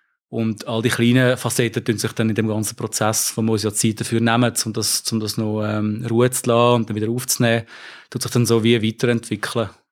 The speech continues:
Und machst schlussendlich, dass halt aus so einfachen, simplen Beats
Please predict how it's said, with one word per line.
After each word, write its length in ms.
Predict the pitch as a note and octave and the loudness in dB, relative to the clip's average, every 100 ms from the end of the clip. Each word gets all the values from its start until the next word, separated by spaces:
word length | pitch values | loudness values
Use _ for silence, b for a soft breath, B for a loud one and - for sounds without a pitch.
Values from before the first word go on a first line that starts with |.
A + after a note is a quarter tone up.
| _ _ _ | _ _ _
Und 100 | B2+ | 2
machst 220 | C#3+ D3+ | 2 4
schlussendlich, 340 | E3 D3+ C3+ C3 | 2 0 0 0
dass 160 | B2 | 0
halt 120 | B2+ | 2
aus 120 | C3 - | 2 2
so 140 | C3 | 0
einfachen, 580 | B2 C3 D3 C#3+ B2+ C3 | 2 0 2 0 0 -2
simplen 480 | C3 C3+ B2+ C#3 A#2 | 2 0 2 2 2
Beats 500 | B2 A#2+ - - | 2 2 -2 -8